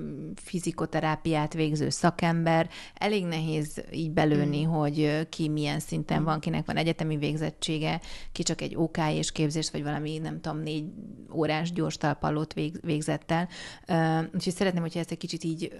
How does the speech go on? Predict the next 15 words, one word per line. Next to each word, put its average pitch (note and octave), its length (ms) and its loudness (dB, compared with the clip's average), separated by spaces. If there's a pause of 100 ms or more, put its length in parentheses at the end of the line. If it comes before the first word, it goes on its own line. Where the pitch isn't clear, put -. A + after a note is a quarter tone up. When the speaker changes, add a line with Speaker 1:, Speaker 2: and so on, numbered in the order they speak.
(140)
Speaker 1:
irányba D#3+ 440 -2
raknánk, D3+ 680 -2 (220)
hogy D#3+ 220 -2
az, F3 80 4
amit F3 180 0
az F3 80 4
Speaker 2:
Mm. D#3+ 40 2
Speaker 1:
egyetemen E3 440 0
tanítanak, E3 560 -2
az D#3+ 200 -2 (240)
mi, F3 280 0 (120)
ahhoz F3 300 2
képest, D#3+ 460 -4
amit D#3+ 260 -6
mondjuk D#3 460 -6